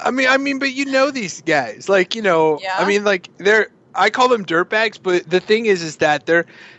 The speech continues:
Speaker 1: they're do-, they didn't, like, go put themselves out publicly like I have, right? They're sitting in the
Speaker 2: Yeah.
Speaker 1: basement. They create some make money with Pam,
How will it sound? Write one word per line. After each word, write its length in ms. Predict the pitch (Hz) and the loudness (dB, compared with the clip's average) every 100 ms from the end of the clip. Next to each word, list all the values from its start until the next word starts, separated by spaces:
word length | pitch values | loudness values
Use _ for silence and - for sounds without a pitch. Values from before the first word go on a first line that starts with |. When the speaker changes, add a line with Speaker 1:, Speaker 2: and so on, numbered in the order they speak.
| - | 0
Speaker 1:
they're 160 | 269 | 0
do-, 380 | 262 - 220 254 | 0 -6 -4 -4
they 180 | 175 208 | 0 0
didn't, 420 | 220 262 269 233 | 2 0 0 -4
like, 420 | 185 185 151 - 139 | 0 2 0 -6 0
go 260 | 160 175 | 2 2
put 260 | 165 - 175 | 0 -2 -2
themselves 420 | 165 156 151 143 | -4 -2 -2 0
out 180 | 131 - | -2 -2
publicly 500 | - 123 117 - 117 | -6 -4 -8 -10 -10
like 220 | 107 113 | -10 -8
I 80 | - | -8
have, 320 | 117 98 - - - - - | -8 -10 -12 -20 -20 -8 0
right? 220 | 143 151 | 0 4
They're 140 | 170 | 2
sitting 300 | 180 233 226 | 4 2 2
in 80 | 226 | 2
the 60 | 202 | 2
Speaker 2:
Yeah. 60 | |
Speaker 1:
basement. 500 | 175 165 - 170 160 | 2 2 0 -4 -4
They 120 | 151 165 | 0 -2
create 640 | - 180 175 170 170 165 | -2 0 2 4 2 -2
some 320 | - 170 156 - - - - | -6 -6 -8 -16 -20 -20 -6
make 280 | 156 180 | -2 -2
money 300 | 185 180 185 | -2 -2 0
with 300 | 180 170 160 - - | 0 0 -2 -4 -10
Pam, 540 | - 185 165 156 170 | -6 -2 0 -2 -4